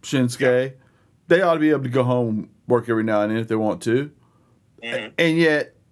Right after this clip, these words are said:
Speaker 1: the wrestling community's mad all of a sudden because how dare W W E and how dare Noah sell their soul to the t-, Satan like that? And I, I'm guilty of it, right? We had a show that I, I believe was below par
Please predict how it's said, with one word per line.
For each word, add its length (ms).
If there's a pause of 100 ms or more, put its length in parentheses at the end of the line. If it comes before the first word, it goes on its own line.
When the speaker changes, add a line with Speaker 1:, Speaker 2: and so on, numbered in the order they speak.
Speaker 1:
the 120
wrestling 340
community's 460
mad 380
all 140
of 40
a 40
sudden 260
because 760 (1040)
how 320
dare 320
W 300
W 340
E 160
and 120
how 140
dare 220
Noah 440
sell 240
their 100
soul 300
to 140
the 80
t-, 200
Satan 380
like 260
that? 260 (480)
And 80
I, 220
I'm 180
guilty 440
of 140
it, 100
right? 340 (180)
We 200
had 240
a 80
show 400
that 180
I, 140 (120)
I 200
believe 500
was 260
below 680 (560)
par 560